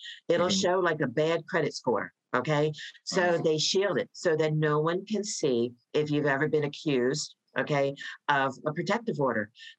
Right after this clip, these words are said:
Speaker 1: Because these employers, they do not play if you have a man who has a protective order on his record.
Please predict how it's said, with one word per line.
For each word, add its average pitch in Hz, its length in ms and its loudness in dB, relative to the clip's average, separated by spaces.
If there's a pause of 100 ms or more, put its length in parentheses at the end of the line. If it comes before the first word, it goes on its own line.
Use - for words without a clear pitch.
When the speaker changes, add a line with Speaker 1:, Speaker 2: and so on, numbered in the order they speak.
Speaker 1:
Because 160 520 0 (320)
these 214 440 0
employers, 190 760 0
they 170 200 2
do 131 180 -2
not 143 360 0 (120)
play 135 360 0 (120)
if 131 160 -4
you 156 120 2
have 151 180 2
a 135 60 0
man 156 360 0
who 156 120 0
has 139 280 0
a - 40 -20
protective 156 520 -4
order 156 360 2 (320)
on 151 280 2
his 143 300 -2
record. 113 440 -2